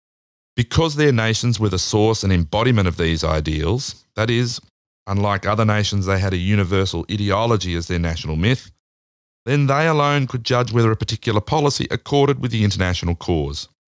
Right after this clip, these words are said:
Since their respective countries were the source of these ideas which were to save the world,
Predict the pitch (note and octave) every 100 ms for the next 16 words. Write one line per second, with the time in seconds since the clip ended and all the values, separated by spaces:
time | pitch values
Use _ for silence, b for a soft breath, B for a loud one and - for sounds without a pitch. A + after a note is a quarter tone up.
0 | _ _ _ _ _ _ _ - F3+ G3+
1 | D#3 C#3 A#2 - A2+ - F#2+ - A2 G#2+
2 | B2+ A#2 F#2 D#2+ - C3 C#3 A#2 G2+ G#2+
3 | G#2 G2 F#2 F2+ F#2 G2 F#2 E2 D2 D2+
4 | - G#2+ B2 A#2+ A#2+ A2 E2 D#2